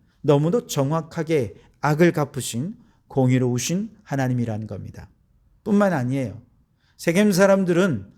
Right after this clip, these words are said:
아비멜렉 같은 혈연, 아비멜렉이 같은 혈육이다, 혈육이다라는 이유로 그를 도와 악을 도-, 도모했죠. 그런데 반대로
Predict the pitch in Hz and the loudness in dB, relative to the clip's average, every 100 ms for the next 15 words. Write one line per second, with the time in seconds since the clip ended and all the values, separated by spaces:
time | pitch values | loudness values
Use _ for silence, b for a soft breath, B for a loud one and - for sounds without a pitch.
0 | _ B B 131 135 160 170 190 208 185 | _ B B -4 0 4 4 6 4 4
1 | 165 160 139 - 196 190 170 160 - _ | 0 0 -4 -4 -2 0 0 -4 -16 _
2 | 147 131 160 185 190 170 143 160 160 170 | -4 0 2 2 2 0 -4 -4 -4 -4
3 | 165 208 208 180 151 127 104 113 B B | -4 -4 -4 -2 -2 -2 -6 -14 B B
4 | - 220 220 214 175 135 147 165 139 135 | 0 2 4 2 2 2 0 2 0 0
5 | 139 214 - b _ 185 175 165 165 151 | 0 -2 -6 b _ 2 2 2 0 0
6 | 147 151 131 120 - 113 123 123 117 107 | -2 -2 -4 -8 -10 -4 -2 0 -2 -6
7 | - 101 _ _ _ _ _ _ - 262 | -10 -16 _ _ _ _ _ _ 2 4
8 | 233 - 156 156 160 190 143 104 101 | 2 0 0 0 2 2 2 -2 -10